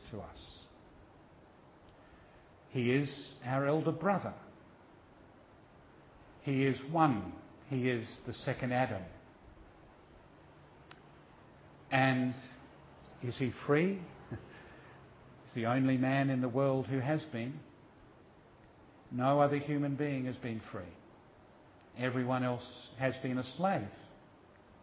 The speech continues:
Everyone else has committed sin. And was he willing? You bet. You read Psalm a hundred and eighteen.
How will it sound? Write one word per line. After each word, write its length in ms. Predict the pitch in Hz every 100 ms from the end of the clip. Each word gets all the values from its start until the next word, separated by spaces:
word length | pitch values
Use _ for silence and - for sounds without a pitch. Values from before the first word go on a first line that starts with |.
| - - -
Everyone 400 | 123 123 123 120
else 220 | 120 113
has 120 | 135 117
committed 380 | - 120 110 104
sin. 240 | - 95 80 - - - - - - - - - - - - - - - - - - - - -
And 520 | 123 127 127 123 117 - - -
was 180 | 131 131
he 100 | 135
willing? 460 | 131 139 151 160 - - - -
You 160 | 113 127
bet. 260 | 113 107 - - - - - - - - - - - - - - - - - - - - - - - - - - - - - - - - - -
You 120 | 127
read 200 | 127 139
Psalm 260 | - 143 139
a 60 |
hundred 340 | 131 147 135 127
and 120 | 127
eighteen. 680 | 131 131 143 143 131 95